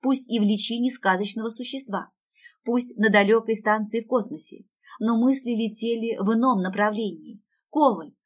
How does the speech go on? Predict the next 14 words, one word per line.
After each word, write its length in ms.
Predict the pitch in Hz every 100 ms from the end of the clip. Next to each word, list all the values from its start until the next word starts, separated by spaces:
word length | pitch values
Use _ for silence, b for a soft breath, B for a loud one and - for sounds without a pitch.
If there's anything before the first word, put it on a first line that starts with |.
| B B
он 200 | 262 269
нашёл 440 | 277 285 359 254
меня, 280 | 202 180 180 - _ B B
он 240 | 247 277
меня 280 | 269 269 269
выручит. 520 | 269 269 202 - - _ _ _ B B
Я 200 | 214 233
в 60 |
этом 260 | 254 247 226
почему-то 540 | 226 233 220 240 240
ни 160 | 233 269
капли 320 | 277 269 190
не 120 | 190
сомневалась, 760 | 202 214 226 202 165 - - -